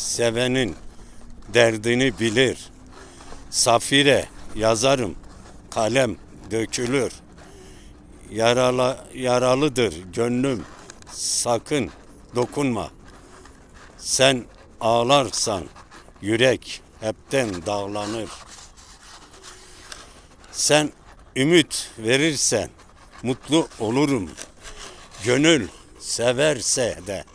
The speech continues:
der ne gelir elden.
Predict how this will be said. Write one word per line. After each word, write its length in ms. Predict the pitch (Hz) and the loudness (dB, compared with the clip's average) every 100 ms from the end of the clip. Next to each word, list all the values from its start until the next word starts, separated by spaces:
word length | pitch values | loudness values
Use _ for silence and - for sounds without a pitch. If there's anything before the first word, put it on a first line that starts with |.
| - - - - - | -20 -20 -20 -8 4
der 200 | 143 127 107 - 98 | 6 6 0 -14 -6
ne 380 | 110 135 127 120 - - - - - | 0 2 0 -4 -16 -20 -20 -14 -4
gelir 320 | 107 120 117 107 | 0 2 2 0
elden. 580 | 101 104 98 101 95 | -2 -4 -4 -4 -6